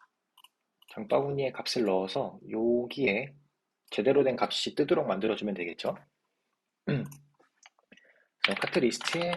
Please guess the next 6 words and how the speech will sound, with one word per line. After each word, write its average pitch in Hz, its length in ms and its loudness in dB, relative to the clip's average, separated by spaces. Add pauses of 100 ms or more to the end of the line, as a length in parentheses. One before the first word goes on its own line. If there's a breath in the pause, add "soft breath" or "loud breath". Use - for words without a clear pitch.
변수, - 360 -4
카트, - 400 -6
요 120 260 4
변수, 95 360 -2 (160)
카트를 - 380 -4
보내줄게요. - 520 -8